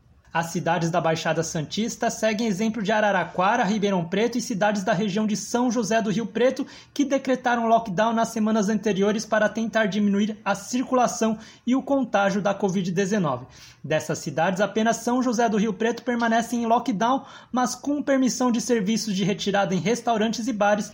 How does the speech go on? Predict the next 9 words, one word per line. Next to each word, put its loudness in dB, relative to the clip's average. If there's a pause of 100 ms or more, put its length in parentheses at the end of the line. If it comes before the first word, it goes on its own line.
que 2
não 4
eram 4
permitidos 0
na 2
primeira 2
fase 0
do -2
lockdown. -2